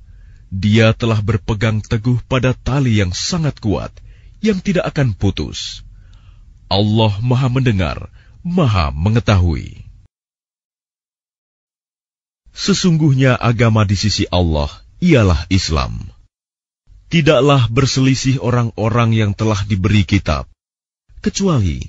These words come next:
setelah mereka memperoleh ilmu, karena kedengkian di antara mereka. Barang siapa ingkar terhadap ayat-ayat Allah, maka sungguh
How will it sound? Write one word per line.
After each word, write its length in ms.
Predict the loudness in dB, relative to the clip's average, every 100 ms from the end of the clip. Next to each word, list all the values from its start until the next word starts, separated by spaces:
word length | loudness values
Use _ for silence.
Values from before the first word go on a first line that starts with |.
| -16 -10
setelah 400 | -6 0 0 2
mereka 480 | 2 2 2 2 2
memperoleh 480 | 0 0 2 0 2
ilmu, 400 | 2 4 2 -6 -12 -18 _ _ _ _ -20 -2
karena 320 | 2 2 2
kedengkian 720 | 0 0 0 0 0 2 2 2
di 160 | 0
antara 560 | 0 0 0 -2 0 0
mereka. 760 | 0 -2 -4 -8 -10 -14 -18 _ _ _ _ _ _ _ _ _ _ _ _ -20 -4
Barang 480 | 2 4 4 2
siapa 480 | 0 2 2 2 0
ingkar 480 | 2 0 2 0 0
terhadap 480 | -2 -2 0 -2 -2
ayat-ayat 720 | -2 0 0 -2 0 0 -2 -2
Allah, 400 | 0 0 -4 -6 -12 -20 _ -20 -20 -18 -6
maka 240 | -4 -2
sungguh 480 | -2 0 0 -2 -8